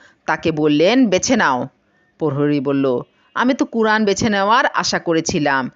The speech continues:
কিন্তু কিভাবে সেটা পড়তে হয় তা আমি জানি না, তাই আমার জন্য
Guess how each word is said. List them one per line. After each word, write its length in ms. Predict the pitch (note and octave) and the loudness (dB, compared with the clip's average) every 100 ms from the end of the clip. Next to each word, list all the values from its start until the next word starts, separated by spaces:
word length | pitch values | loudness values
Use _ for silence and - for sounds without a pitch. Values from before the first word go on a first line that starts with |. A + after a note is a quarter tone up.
| _ _ _ | _ _ _
কিন্তু 420 | D#4 D4+ C#4+ F#3+ | 0 0 2 0
কিভাবে 420 | D3+ G3+ G3 G3+ | 0 -2 -2 0
সেটা 260 | A3 A#3 A#3+ | 0 0 -2
পড়তে 420 | A#3+ A3 F#3+ - | -2 -2 -2 -4
হয় 300 | G3 A#3 C4+ D#4 | -4 0 0 0
তা 180 | D4+ A#3+ | 0 0
আমি 180 | A3 G3+ | 0 0
জানি 280 | E3 D#3 | 0 0
না, 280 | D3 C3 C#3 - _ _ | 0 -2 -4 -10 _ _
তাই 220 | - D3+ - | -4 -2 -2
আমার 400 | - D#3 D#3 D#3 | 0 0 0 0
জন্য 440 | D3 D3+ D#3+ G3 | -2 -2 0 0